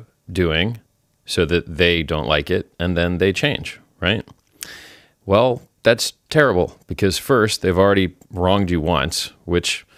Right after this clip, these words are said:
perhaps it might have been profitable for them to do. Maybe they showed up really late for something. Maybe even if it wasn't profitable, it was convenient. Uh, now you are making your life worse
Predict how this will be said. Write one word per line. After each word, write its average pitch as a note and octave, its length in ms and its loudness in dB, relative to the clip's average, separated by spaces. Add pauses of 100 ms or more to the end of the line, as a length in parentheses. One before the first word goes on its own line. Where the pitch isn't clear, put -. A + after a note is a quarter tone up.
(120)
perhaps E2 420 -2
it - 80 -10
might E2+ 180 2
have D#2+ 80 -4
been E2 140 -6
profitable E2 560 -2
for - 100 -6
them E2 160 -2
to - 100 -8
do. D#2 320 -2 (360)
Maybe E2+ 120 -2
they E2+ 120 2
showed F#2+ 240 4
up F#2 120 2
really F2 200 4
late E2+ 260 2
for F2+ 140 -6
something. G2 420 -2 (480)
Maybe A#2 280 2
even G2+ 200 4
if F#2 80 0
it F2+ 60 0
wasn't G#2+ 320 2
profitable, F2 640 2
it B1 40 -2
was E2+ 220 -2
convenient. F2 720 -4 (1500)
Uh, F2 240 2 (240)
now G#2+ 380 2
you A2 580 0
are G2 140 0
making G2 320 2
your F#2+ 100 2
life F2+ 300 2
worse - 560 -2